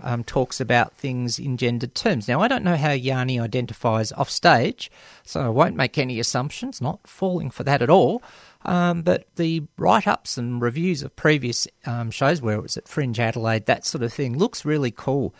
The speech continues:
So if you do hear of any good, um, stand-up that is gender or queer related,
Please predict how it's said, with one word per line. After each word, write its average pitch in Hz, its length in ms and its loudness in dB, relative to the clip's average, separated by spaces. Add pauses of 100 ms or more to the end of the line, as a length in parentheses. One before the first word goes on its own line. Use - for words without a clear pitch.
(320)
So - 140 2
if 180 140 2
you 208 60 -2
do 262 100 4
hear 226 300 2
of 156 80 0
any 131 180 -2
good, 135 280 -4 (240)
um, 131 380 -4
stand-up 156 520 -2
that - 160 -8 (180)
is 120 260 -6
gender 123 360 0
or 110 180 -2
queer 143 240 0
related, 131 420 0